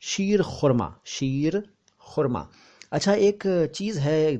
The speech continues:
दाने हैं छोटे छोटे जो हमारे किचन्स में होते हैं, आपके घर में भी होंगे, मेरे घर में भी हैं,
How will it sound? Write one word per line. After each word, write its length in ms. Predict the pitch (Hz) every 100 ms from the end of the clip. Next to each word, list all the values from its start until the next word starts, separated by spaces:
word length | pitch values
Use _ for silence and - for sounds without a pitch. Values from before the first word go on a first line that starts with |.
| 107
दाने 300 | 110 131 175
हैं 140 | 135
छोटे 240 | - 123 110
छोटे 200 | 113 123
जो 100 | 120
हमारे 200 | 113 110
किचन्स 640 | - 135 147 131 120 -
में 80 | 98
होते 280 | 87 85 85
हैं, 140 | 98
आपके 300 | 87 87 98
घर 140 | 87
में 160 | 92 95
भी 80 | 92
होंगे, 320 | 95 90 87 -
मेरे 140 | 82
घर 140 | 85
में 140 | 85 87
भी 80 | 87
हैं, 180 | 107